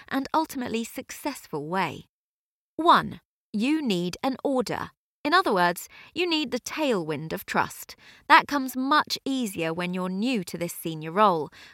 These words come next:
Colleagues know you might be the right person for the job. In your first one hundred-day report, you can show that the marketing investments are suboptimal and that this needs to be changed in the short term. If, on the other hand, you are not the new girl to fix things,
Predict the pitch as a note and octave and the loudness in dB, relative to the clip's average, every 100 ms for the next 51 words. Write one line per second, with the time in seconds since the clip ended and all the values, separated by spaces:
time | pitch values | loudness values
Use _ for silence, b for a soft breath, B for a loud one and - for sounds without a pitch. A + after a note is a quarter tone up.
0 | B D4 C#4+ C4 - B3 C4+ C4+ A#3 A#3+ | B 4 4 2 -2 0 2 2 2 0
1 | A3+ B3+ D4 - - G3+ F#3+ F3+ E3+ E3 | 2 2 0 -6 -6 -4 -2 0 -2 -2
2 | C4 C#4 C4+ F#3 F#3 F3+ - A#3+ E3+ - | 0 0 0 -8 -8 -8 -2 0 0 -2
3 | - B B B A3+ G#3 F#3 - G#3+ A3 | -16 B B B 0 0 0 2 2 2
4 | - - G3+ B3+ C#4 A#3 F3+ F3+ E3+ E3 | -4 0 4 4 4 0 -2 -2 -2 -4
5 | - E4 A#3 F3 - B B F4 F4+ F4 | -4 0 0 0 -10 B B 2 2 2
6 | F4+ D4+ A#3 A3 C#4 E4 B3+ G#3 F3+ F3 | 0 0 -2 0 2 2 0 -2 -2 -2
7 | E3+ - G3 - - G#3 - D4 - E4+ | -4 -6 -6 -6 -4 -4 -2 -4 0 0
8 | - - F#3 E3+ B B B E4 D#4 E4+ | 0 -2 -2 -2 B B B -4 0 -2
9 | - A#3+ A3+ - F#3+ F#3+ - E4 E3+ D#3+ | 0 -2 -2 -6 -6 -4 -2 0 -2 -6
10 | - D#3+ D#3+ D#4 D4 - E3 G2+ - _ | -6 -6 -2 2 2 2 -2 -4 -10 _
11 | _ _ _ _ D#4+ D#4+ E4 - - B | _ _ _ _ 0 0 0 -6 -20 B
12 | - G#3+ F#3+ E3 D4 F4+ C4+ F#3 E3 F#3 | 2 2 2 2 6 6 4 2 0 -2
13 | B B A#3+ B3+ - G3+ G3+ G3+ B3+ D#4+ | B B -2 0 4 4 4 4 4 4
14 | G#3 F3+ E3+ E3 D#3 D#3+ E3 D#3+ - - | 2 -2 -2 -4 -4 -4 -6 -8 -8 -8
15 | D#3+ E3+ G3+ | -8 -6 -8